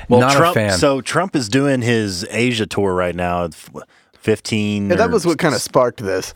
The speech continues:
Speaker 1: And I saw, I saw an article the other day. I guess he wasn't supposed to go to South Korea, but he did end up going there, playing golf with, uh, Matsuyama and someone else. I can't remember, but I saw his golf swing on, uh, Golf Channel.
Speaker 3: How did it look?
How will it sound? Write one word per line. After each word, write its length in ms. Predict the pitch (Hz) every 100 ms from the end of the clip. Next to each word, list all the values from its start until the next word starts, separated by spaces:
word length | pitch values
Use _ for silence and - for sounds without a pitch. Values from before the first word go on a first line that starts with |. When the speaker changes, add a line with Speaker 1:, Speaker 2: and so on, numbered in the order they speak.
| - - - -
Speaker 1:
And 80 |
I 80 | 104
saw, 240 | - - 180
I 60 |
saw 240 | - 160 135
an 80 | 120
article 260 | 123 120
the 120 | 110
other 120 | 104 101
day. 260 | 107 107 -
I 100 | 127
guess 200 | 170 -
he 100 | 190
wasn't 300 | 170 170 127
supposed 440 | 123 - 131 165 120
to 60 |
go 120 | 107
to 80 | 104
South 300 | - 104 101
Korea, 280 | - 98 98
but 120 | 92
he 100 | 95
did 300 | 104 117 90 _
end 160 | 113 107
up 140 | 95
going 320 | 110 123 113 92
there, 300 | 90 90 92 - - _ _ _
playing 380 | - 120 113 104
golf 340 | 107 110 104 104
with, 300 | 104 - 104
uh, 500 | 98 95 92 90 85
Matsuyama 1000 | 92 104 107 - 110 104 104 104 101 101 95
and 540 | 92 90 87 87 85
someone 420 | - - 107 98
else. 240 | 92 95 98
I 40 |
can't 160 | - 95
remember, 380 | 90 92 90 85
but 220 | 82 - _ _ _ _ _ _ -
I 60 |
saw 200 | 101 117
his 120 | 107 87
golf 240 | 107 104
swing 320 | - 110 101
on, 200 | 98 95
uh, 320 | 92 90 87 87 - -
Golf 200 | 101 95
Channel. 300 | - 95 92
Speaker 3:
How 80 | 143
did 100 | 160
it 60 | 113
look? 260 | 131 110